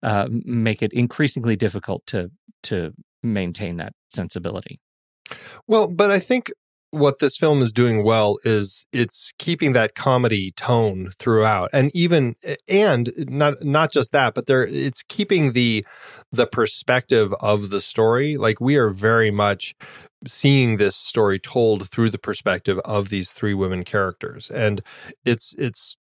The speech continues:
Speaker 2: horrible and awful that he's acting this way, and it, it, it shouldn't be happening. Um, but because of the way that it's treated, I, I
Speaker 1: Mm-hmm.
Speaker 2: think that the filmmakers are allowing it to happen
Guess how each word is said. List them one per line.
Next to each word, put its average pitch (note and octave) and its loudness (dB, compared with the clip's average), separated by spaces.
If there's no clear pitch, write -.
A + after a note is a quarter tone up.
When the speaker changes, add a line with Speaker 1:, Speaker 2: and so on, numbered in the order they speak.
Speaker 2:
horrible A#2+ 2
and G#2+ 2
awful A2 2
that F#2 -4
he's G2+ -4
acting G2+ -2
this F2+ -6
way, B2+ 2
and D3+ 0
it, C3+ -2
it, C3+ -4
it B2 -4
shouldn't B2+ -2
be A2+ -2
happening. G2 -2
Um, A2 0
but A#2+ 0
because D3 0
of C#3+ 2
the A2+ 4
way A2 4
that G2+ 0
it's - -10
treated, A#2+ 0
I, A2+ 2
I A#2+ 0
Speaker 1:
Mm-hmm. A2 -6
Speaker 2:
think F3 0
that A2 0
the A2 0
filmmakers B2 2
are A2 4
allowing A2 2
it G2+ -2
to A2 0
happen G#2+ 0